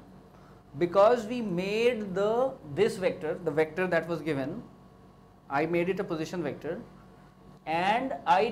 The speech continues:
took the positive directions of x axis. So they both had directions. Okay, so the x axis, y axis, z axis I defined to be in the positive direction and the vector itself had a direction.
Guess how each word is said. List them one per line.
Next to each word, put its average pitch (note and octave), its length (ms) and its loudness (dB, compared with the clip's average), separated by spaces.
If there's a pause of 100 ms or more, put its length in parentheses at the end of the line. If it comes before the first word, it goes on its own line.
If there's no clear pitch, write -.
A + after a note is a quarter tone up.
took G#3 220 -2
the A#3 120 2
positive F#3 480 0
directions D3+ 540 -2
of F3 240 -2
x C3 200 -10
axis. B2 300 -8
So C#3+ 100 0
they F#3+ 260 6
both F#3 460 4
had F#3 220 -4
directions. C3 500 -4 (1300)
Okay, G3 280 -6 (200)
so E3 120 -10
the D#3+ 100 -4 (120)
x F#3 220 -4
axis, E3+ 420 -2
y E3 200 0
axis, E3 380 -4
z D#3 80 0
axis D#3 680 -2 (640)
I C#3 140 -2
defined D3+ 460 -4
to E3+ 80 -4
be E3 380 -2
in D3 140 -6
the D3 60 -2
positive C#3 440 -4
direction G3 480 -4 (640)
and E3 400 0
the G3 140 2
vector D#3+ 380 -2
itself F3 500 -2
had D#3 180 -4
a D3 40 -2
direction. A2 460 -6